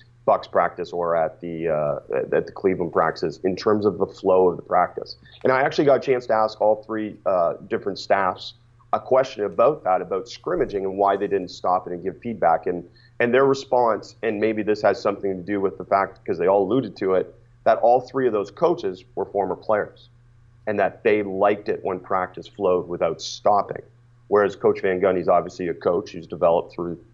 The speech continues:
coaching ranks more than as a player, and that, uh, you know, his mindset is more that, uh, we've gotta stop and correct, and then we've gotta move on. And, uh,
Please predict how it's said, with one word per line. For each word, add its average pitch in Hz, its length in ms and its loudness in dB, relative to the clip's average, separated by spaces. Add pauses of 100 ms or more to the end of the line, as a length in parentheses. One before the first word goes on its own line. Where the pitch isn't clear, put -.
coaching 110 340 0
ranks 82 320 -6
more 87 220 0
than 87 160 0
as 80 100 -4
a - 40 -14
player, 90 500 0 (420)
and 98 160 0
that, 90 320 0
uh, 90 220 0
you 101 100 0
know, 85 100 0
his 98 280 -2
mindset 85 500 -2
is 78 100 -10
more 85 300 0
that, 80 300 -4
uh, 78 260 0
we've 90 220 -2
gotta 90 180 2
stop 90 340 -2
and 87 80 -8
correct, 98 420 0
and 85 60 -10
then 85 100 -4
we've 80 140 -6
gotta 80 180 0
move 80 220 -6
on. 82 300 0
And, 76 220 -6
uh, 76 220 2